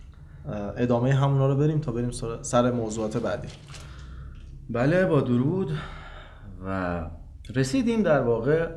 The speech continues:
Speaker 2: در ادامهٔ بحث به مباحثی که آدمایی مثل پیر بوردیو و ایگلتون مطرح کردن.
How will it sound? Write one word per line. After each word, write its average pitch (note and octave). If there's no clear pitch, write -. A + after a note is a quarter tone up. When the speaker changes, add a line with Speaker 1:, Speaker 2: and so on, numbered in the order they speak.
Speaker 2:
در G#2
ادامهٔ G#2+
بحث C3+
به A#2
مباحثی F2+
که A#2
آدمایی F2
مثل F#2
پیر F2
بوردیو E2+
و F#2+
ایگلتون E2
مطرح F#2
کردن. G#2